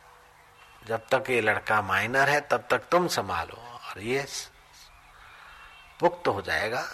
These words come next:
सशक्त हो जाएगा, तो फिर ये अपने आप संभाल लेगा।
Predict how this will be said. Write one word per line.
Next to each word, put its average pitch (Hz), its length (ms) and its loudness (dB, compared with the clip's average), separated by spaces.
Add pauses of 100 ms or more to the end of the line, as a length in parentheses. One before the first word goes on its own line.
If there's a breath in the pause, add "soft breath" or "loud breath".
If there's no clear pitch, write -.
(180)
सशक्त - 560 -2
हो 117 200 2
जाएगा, 110 340 -2
तो 147 160 -4
फिर 139 260 -8
ये - 140 -12
अपने - 320 -6
आप - 140 2
संभाल 85 400 -4
लेगा। - 280 -16